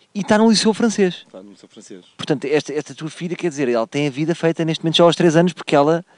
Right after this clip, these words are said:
Speaker 1: tem uma cultura acima da média.
Speaker 2: Não, não sei. Acho que hoje em dia, com a globalização,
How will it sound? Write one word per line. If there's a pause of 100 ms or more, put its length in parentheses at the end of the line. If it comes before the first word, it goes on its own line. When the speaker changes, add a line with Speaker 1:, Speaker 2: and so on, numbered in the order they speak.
(300)
Speaker 1:
tem
uma
cultura
acima
da
média.
Speaker 2:
Não,
não
sei.
Acho
que
hoje
em
dia,
com
a
globalização,